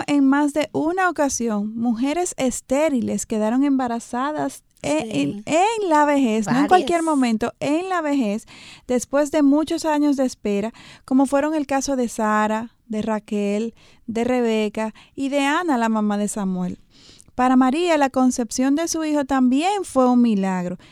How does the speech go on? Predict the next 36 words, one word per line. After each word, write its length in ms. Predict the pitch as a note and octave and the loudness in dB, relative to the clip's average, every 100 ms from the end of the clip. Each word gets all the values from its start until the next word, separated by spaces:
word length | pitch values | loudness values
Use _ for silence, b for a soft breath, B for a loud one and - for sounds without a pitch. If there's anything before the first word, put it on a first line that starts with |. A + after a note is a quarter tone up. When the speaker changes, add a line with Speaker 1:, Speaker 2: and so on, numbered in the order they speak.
| b | b
Speaker 1:
Sin 200 | - C4 | -6 2
embargo, 440 | C4 B3 C4+ E4 D#4 | 4 4 2 2 2
en 180 | C#4 C4 | 2 4
este 280 | C#4 F4 - | 2 0 -4
caso 400 | C4 A#3 C#4 C4+ | -2 -2 -4 -8
fue 500 | - A#3+ A#3+ B3+ B3+ | -4 -2 -2 -4 -4
en 120 | B3 | -4
la 160 | B3 A#3 | -2 -4
dirección 540 | A#3 A3 - A#3 B3+ | -4 -6 -6 -4 -2
opuesta 480 | C#4 - A#3 A3 B3 | -2 -2 -2 -2 -4
en 80 | A3+ | -4
cuanto 260 | A3 A3 | -2 -2
a 60 | A3+ | -4
que 180 | A3+ A3 | -2 -2
no 140 | A3+ | 0
era 120 | B3 | 2
una 140 | C4+ C4 | 2 4
mujer 320 | B3 A#3+ A#3 | 4 4 2
vieja 480 | G#3 A#3 C4 B3 A3+ | 2 2 4 4 2
ya 300 | G#3 A3 G#3+ | 2 0 0
de, 180 | G#3 G3 | -2 -6
de, 300 | - G#3+ G#3 | -6 -4 -4
después 400 | G3 G#3 - G#3+ | -4 -6 -4 -4
de 80 | A#3 | -4
mucho 240 | A#3 A3+ A3 | -4 -4 -6
tiempo 260 | G#3+ G#3+ | -4 -4
de 80 | G#3+ | -2
oración, 340 | G3+ F#3 C#4 F#4+ | -2 -4 -4 -2
sino 200 | C#4 B3+ | 0 2
que 60 | C4+ | 4
Speaker 2:
Tratando 220 | C#4+ A#3+ | 4 2
de 40 | A3 | 0
Speaker 1:
to-, 60 | |
Speaker 2:
embarazarse 800 | F#3 F#3+ F3 - G3 A3 A3 A#3+ | 0 -2 -4 -4 0 0 0 -2
por 120 | G#3 | 0
Speaker 1:
Exacto. 80 | G3 | -2